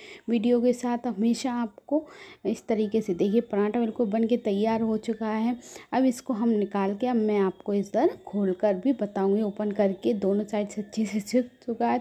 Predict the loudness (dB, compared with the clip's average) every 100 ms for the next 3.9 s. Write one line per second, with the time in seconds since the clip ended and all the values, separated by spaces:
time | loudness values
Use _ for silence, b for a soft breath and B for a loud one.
0 | 0 4 4 4 0 -2 0 2 2 4
1 | 2 0 -4 -6 -6 -4 -2 -2 -2 B
2 | B B B -2 -2 0 6 6 6 4
3 | 6 4 4 2 2 0 -12 -12 -10